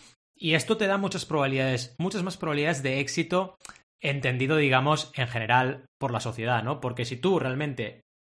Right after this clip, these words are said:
consigues alargar un podcast mucho tiempo, las probabilidades de éxito incrementan, mm, exponencialmente. Me refiero a éxito a que te sigan o te escuchen miles de personas y que ahí sí sea muy voluminoso el asunto.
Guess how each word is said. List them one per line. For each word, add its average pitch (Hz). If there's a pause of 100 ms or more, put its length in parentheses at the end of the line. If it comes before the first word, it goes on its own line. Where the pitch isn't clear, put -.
(280)
consigues 160
alargar 156
un 139
podcast 135
mucho 131
tiempo, 151 (260)
las 120
probabilidades 120
de 131
éxito 156
incrementan, 120 (500)
mm, 131
exponencialmente. 120
Me 107
refiero 123
a 123
éxito 139
a 135
que 127
te 117
sigan 127 (420)
o 104
te 107
escuchen 127
miles 131
de 131
personas 147
y 113
que 107
ahí 117
sí 131
sea 139
muy 135
voluminoso 110
el 104
asunto. 107